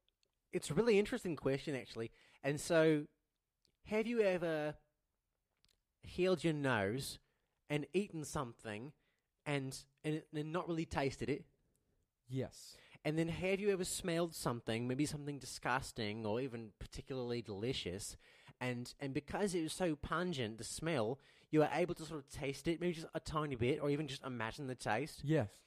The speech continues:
Speaker 1: It's a bit like that, where, where we're trying to, uh, stimulate one sense, and so it activates another. And so it happens very often when my,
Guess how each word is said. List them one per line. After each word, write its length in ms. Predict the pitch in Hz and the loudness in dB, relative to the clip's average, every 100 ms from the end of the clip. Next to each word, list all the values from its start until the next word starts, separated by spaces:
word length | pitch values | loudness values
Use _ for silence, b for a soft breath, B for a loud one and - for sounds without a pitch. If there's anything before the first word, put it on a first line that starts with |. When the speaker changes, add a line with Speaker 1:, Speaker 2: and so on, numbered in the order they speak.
| B B | B B
Speaker 1:
It's 140 | 185 240 | -4 0
a 60 | |
bit 180 | 233 214 | 2 4
like 280 | 170 135 104 | 4 4 4
that, 280 | 113 151 - b b b b | 4 2 0 b b b b
where, 460 | 117 127 123 117 120 | 2 4 4 2 0
where 300 | 123 123 120 | -2 0 0
we're 120 | 117 - | -2 -6
trying 440 | - 175 165 156 139 | -6 -2 0 -2 -4
to, 500 | - 139 127 123 120 - | -4 -2 0 -2 -6 -8
uh, 400 | 127 117 110 104 - _ _ _ _ _ | -6 -4 -2 -4 -6 _ _ _ _ _
stimulate 760 | - - - 208 185 151 139 123 | -14 0 4 6 6 6 4 4
one 320 | 139 175 170 | 4 4 2
sense, 500 | - 113 123 - - _ _ b b - | -2 -4 -4 -10 -14 _ _ b b -6
and 140 | 135 131 | -4 0
so 140 | 151 | -2
it 80 | - | 0
activates 420 | 156 - 139 147 139 | -2 0 0 2 2
another. 280 | 127 139 | 4 4
And 200 | 107 110 | 4 0
so 120 | - 143 | 0 -2
it 60 | |
happens 380 | 139 220 196 151 | 0 -2 -2 0
very 140 | 143 139 | 2 2
often 300 | 190 160 131 | 0 -2 -4
when 200 | 117 110 b b | -4 -8 b b
my, 340 | 139 139 123 | -4 -2 -2